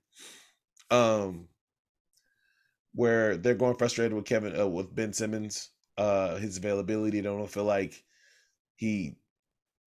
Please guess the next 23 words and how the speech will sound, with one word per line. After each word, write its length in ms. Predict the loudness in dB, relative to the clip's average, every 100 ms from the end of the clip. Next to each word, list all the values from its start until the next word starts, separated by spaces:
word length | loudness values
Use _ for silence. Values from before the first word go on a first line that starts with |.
| 2
obviously, 640 | 4 4 2 0 -2 -4 _ _ -8
he's 180 | -6 -4
not 220 | -4 -4
playing 320 | -2 0 0
well, 260 | -4 -4 -2
obviously, 380 | -2 -2 -6 -6
so 140 | -6
that, 260 | -4 -4 -6 -18 _ _ _ -2
that 280 | -2 -2 _ _ _ _
matters. 600 | -4 -2 -2 -4 -8 -10 -14 _ _ _ _ _ -6
Um, 580 | -4 -2 -6 -8 -12 -16 -8
they 100 | -2
don't 140 | -2 0
feel 80 | -2
like 80 |
he's 140 | -2 -4
getting 260 | -2 -2
any 120 | -4 -2
better. 400 | 0 0 -2 -6 _ _ -12 -10 -8 -10 -12 -14 -6
They 120 | -2
don't 200 | -2 -4
feel 280 | -2 0 2
like 500 | 4 2 2 -4